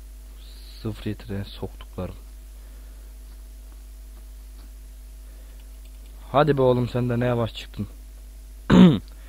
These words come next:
İlk önce daha deminki taştan binaya girip sonra şu götü boklu, götü kara yere girmeyi planlıyorum. Da ben yanlış yere mi geldim ki?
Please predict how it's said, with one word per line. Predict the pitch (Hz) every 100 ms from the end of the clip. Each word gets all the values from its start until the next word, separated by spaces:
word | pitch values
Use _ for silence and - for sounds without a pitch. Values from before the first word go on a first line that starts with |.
| - - -
İlk | 139 131
önce | 170 175 160
daha | 156
deminki | 165 170
taştan | 156 147 170 160
binaya | 151 156 156
girip | 151 160 -
sonra | 135 139 147
şu | 143 147 - - - -
götü | 127 120 135
boklu, | 139 139 139 - - - -
götü | 107 -
kara | 113 113
yere | 113 113
girmeyi | 107 104 95
planlıyorum. | 104 95 95 98 123 - - - - - - - - - - - - -
Da | 110 127
ben | 131
yanlış | 135 135 151 -
yere | 123 107
mi | 98
geldim | 95 92 92
ki? | - 92